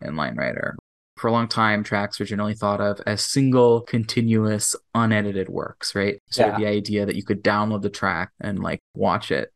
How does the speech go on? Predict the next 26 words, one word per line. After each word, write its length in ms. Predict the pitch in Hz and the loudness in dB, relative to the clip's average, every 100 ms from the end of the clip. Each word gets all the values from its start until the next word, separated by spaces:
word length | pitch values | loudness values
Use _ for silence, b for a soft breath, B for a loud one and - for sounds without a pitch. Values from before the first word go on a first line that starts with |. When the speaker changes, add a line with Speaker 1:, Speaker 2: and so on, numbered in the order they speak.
| - | -4
Speaker 1:
play 200 | 92 85 | 0 0
out 220 | 58 78 | -2 -4
in 100 | 92 | -6
Line 200 | 80 76 | -6 -4
Rider 380 | 69 - - - | -4 -4 -6 -8
if 160 | 110 - | -10 -10
you 140 | 95 101 | -6 -2
wanted 340 | 101 82 110 | -2 -4 -8
to, 260 | - - - - _ - | -8 -8 -8 -12 _ -2
at 80 | |
least 200 | 110 107 - | 0 2 2
conceptually. 840 | 104 - 85 - 78 78 - 135 _ _ _ _ _ _ - | 0 0 -4 -4 -6 -6 -6 -10 _ _ _ _ _ _ 2
Only 440 | 156 185 190 165 | 6 8 8 8
recently 760 | 143 165 - - 220 277 330 269 | 6 4 2 2 4 4 4 2
have 200 | - 127 | 2 2
Line 180 | 120 120 | 4 4
Rider 220 | 120 117 | 4 2
creators 360 | 117 117 113 110 | 2 2 2 0
been 160 | 110 107 | -2 -2
really 280 | 110 107 | 0 -2
exploring 880 | - 101 - - 110 110 107 101 104 | -2 -6 -8 -6 0 2 2 0 0
the 100 | 101 | 0
use 280 | 104 107 - | 0 0 0
of 120 | 101 | 0
video 260 | 110 104 95 | 0 0 0
editing. 520 | 90 92 - - - | -4 -6 -8 -10 -14